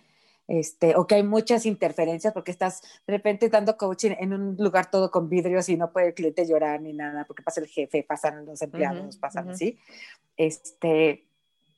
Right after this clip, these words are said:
Speaker 1: tengo la capacidad de ver qué es lo que pasa de frente, entonces a veces lo digo o a veces hago preguntas. Entonces creo que esas son las dos. Tengo más técnicas como la misma parte del Reiki, de registros akáshicos. Hago lo mismo que pasó conmigo. O sea, cuando veo un cliente que digo, "No sé por dónde"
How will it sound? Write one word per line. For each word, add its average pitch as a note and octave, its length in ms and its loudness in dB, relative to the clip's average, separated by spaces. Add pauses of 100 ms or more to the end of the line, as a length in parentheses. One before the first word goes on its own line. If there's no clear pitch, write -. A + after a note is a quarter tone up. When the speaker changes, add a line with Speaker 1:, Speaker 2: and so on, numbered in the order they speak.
(560)
Speaker 1:
tengo G#3 220 4
la A#3 80 4
capacidad F3+ 380 0
de F#3 140 -4
ver F3+ 200 -2
qué F#3+ 100 -2
es E3+ 120 -2
lo E3 100 -6
que D#3+ 80 -14
pasa D#3 240 -4
de D3+ 80 0
frente, D#3 500 -4
entonces D#3+ 720 -2 (1000)
a F3 120 4
veces A3+ 240 6
lo G#3 140 4
digo C4 320 -2
o E3+ 120 0
a D#3 40 2
veces D#3 420 -4
hago C#3+ 200 -6
preguntas. - 680 -16
Entonces F3 300 -12
creo G3 120 -2
que A#3 80 2
esas A#3+ 160 0
son F#3+ 120 0
las E3+ 160 -2
dos. - 200 -10 (280)
Tengo A3+ 220 6
más A3+ 200 -2
técnicas D#3+ 480 -4
como D3 360 -8
la D#3+ 140 0
misma E3 260 -4
parte D#3 220 -2
del C#3+ 100 -4
Reiki, C#3+ 380 -4
de D#3 140 2
registros D3 400 -6
akáshicos. D3+ 580 -4 (280)
Hago A3 200 6
lo C4+ 80 8
mismo G#3 220 2
que G3 80 -6
pasó D#3 260 -2
conmigo. E3+ 420 -4
O - 20 -20
sea, - 180 -6
cuando E3+ 220 0
veo G#3+ 100 4
un C4+ 60 -2
cliente G3 280 -2
que F3+ 100 -2
digo, E3 100 -2
"No F3 180 -2
sé A#3 140 0
por E3+ 180 0
dónde" F#3 360 0